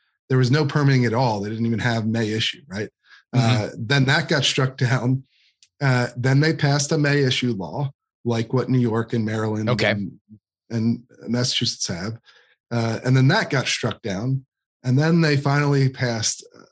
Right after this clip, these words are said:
Speaker 1: a shall issue law. Now, their shall issue law, though, is probably the strictest shall issue law in the country because their training requirements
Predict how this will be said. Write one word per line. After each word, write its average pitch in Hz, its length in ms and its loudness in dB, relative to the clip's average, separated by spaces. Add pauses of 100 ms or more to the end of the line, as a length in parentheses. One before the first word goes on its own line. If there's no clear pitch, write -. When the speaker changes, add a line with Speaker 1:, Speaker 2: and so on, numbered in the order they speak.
(100)
Speaker 1:
a - 60 -4
shall 123 320 0
issue 135 280 2
law. 101 180 -4
Now, 123 200 2
their 151 240 0
shall 127 320 -2
issue 214 300 0
law, - 340 -10
though, 104 380 -6 (400)
is 139 140 2
probably 190 440 0
the 131 120 0
strictest 143 680 -2
shall 117 380 -2
issue 180 320 0
law 180 300 -4
in 185 160 0
the 196 60 -2
country 202 480 -4 (300)
because 139 440 0
their 139 200 2
training 143 360 2
requirements 147 640 0